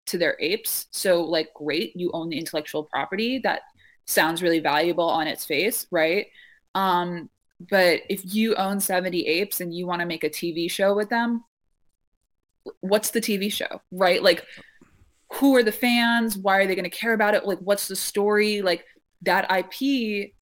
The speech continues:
is not enough. Um, but maybe the I P would be enough in a game or whatever, but, like, you have to have the context and the cultural acuity and the background in media to actually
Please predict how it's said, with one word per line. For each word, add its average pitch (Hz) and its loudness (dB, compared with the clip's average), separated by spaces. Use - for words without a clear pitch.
is 196 -6
not 208 -2
enough. 208 -2
Um, 190 0
but 247 2
maybe 311 6
the 311 0
I 269 2
P 262 -4
would 240 -2
be 233 0
enough 226 -2
in 202 -2
a 160 -2
game 208 -4
or 185 0
whatever, 196 2
but, 196 -4
like, 202 -4
you 196 -8
have 220 -10
to 233 -8
have 196 -2
the 160 -2
context 208 -4
and 175 -6
the 170 -10
cultural 185 -2
acuity 226 2
and 180 -4
the 165 -2
background 185 0
in 170 -6
media 202 2
to - -4
actually 170 -2